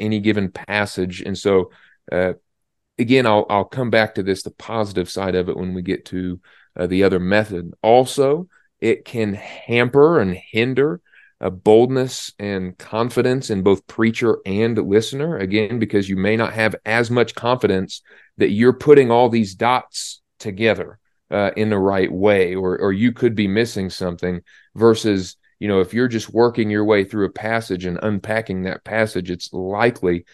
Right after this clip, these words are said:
to give even more confidence for both the preacher and the listener that what you are preaching and what they are hearing is what, in fact, God is saying right here in this passage. Um,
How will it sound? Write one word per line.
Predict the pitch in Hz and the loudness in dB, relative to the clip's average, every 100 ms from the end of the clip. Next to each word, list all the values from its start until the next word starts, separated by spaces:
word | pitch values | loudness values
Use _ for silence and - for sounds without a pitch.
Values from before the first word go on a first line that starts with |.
| _ - | _ -12
to | |
give | 101 104 101 | -6 -4 0
even | 104 92 | 0 -2
more | 92 107 113 | 0 2 2
confidence | - 107 110 98 92 90 - - _ | 0 -2 -2 -2 -4 -4 -8 -16 _
for | - 98 | -2 -2
both | 87 104 101 | 2 2 2
the | - | -2
preacher | - - 101 - 98 | -10 -4 -4 -4 -4
and | 101 110 | -2 -2
the | |
listener | 92 104 104 95 87 85 _ _ | 2 2 2 -4 -8 -10 _ _
that | 85 | -6
what | 98 113 113 | 2 2 2
you | 113 | 2
are | 107 | 0
preaching | - 117 110 110 104 | 0 -2 -2 -4 -2
and | 92 | 0
what | 107 | 0
they | 107 101 | 2 0
are | 95 | 0
hearing | 90 113 123 104 92 - _ _ - | -2 -2 0 0 -2 -8 _ _ 0
is | 113 110 | 2 2
what, | 98 104 | 2 2
in | 98 | 2
fact, | 92 107 87 | 0 0 0
God | 98 104 107 | 0 2 0
is | 117 | -2
saying | - 104 104 92 _ | -2 0 0 -4 _
right | - 107 107 | 0 2 4
here | 107 104 | 4 4
in | 98 | 4
this | 92 87 | 2 -4
passage. | - 101 92 - - - - - - _ - | -2 -2 -2 -8 -14 -20 -20 -20 -20 _ 0
Um, | 95 92 90 85 87 | 4 4 0 -6 -14